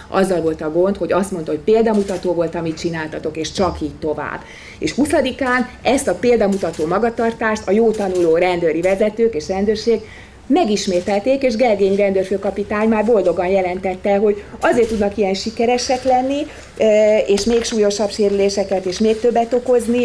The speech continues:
mert a miniszterelnök teljes mellszélességükkel, ö, ö, mellette, ö, mellettük áll.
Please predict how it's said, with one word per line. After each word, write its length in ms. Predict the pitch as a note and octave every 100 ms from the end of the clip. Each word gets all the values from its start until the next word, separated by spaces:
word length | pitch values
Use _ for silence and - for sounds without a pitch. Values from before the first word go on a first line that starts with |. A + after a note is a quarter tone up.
| A3+
mert 300 | A#3 A#3 A#3
a 100 | A3
miniszterelnök 840 | A3+ G#3 F#3 F#3+ F#3+ G3 G3 G#3
teljes 360 | G#3 F3+ F3 F3
mellszélességükkel, 1600 | F#3 F3 F3 E3+ F3 - F3 E3+ E3+ - E3+ F3 E3+ F3+ F#3 F#3+ -
ö, 280 | F3 F3 E3+ -
ö, 320 | E3+ E3+ E3+ F#3+
mellette, 800 | F#3 E3 E3 D#3+ - D#3 D#3+ - - -
ö, 180 | E3+ D#3+
mellettük 500 | G3 G3 D#3+ D#3+ F3 -
áll. 300 | C#3+ F2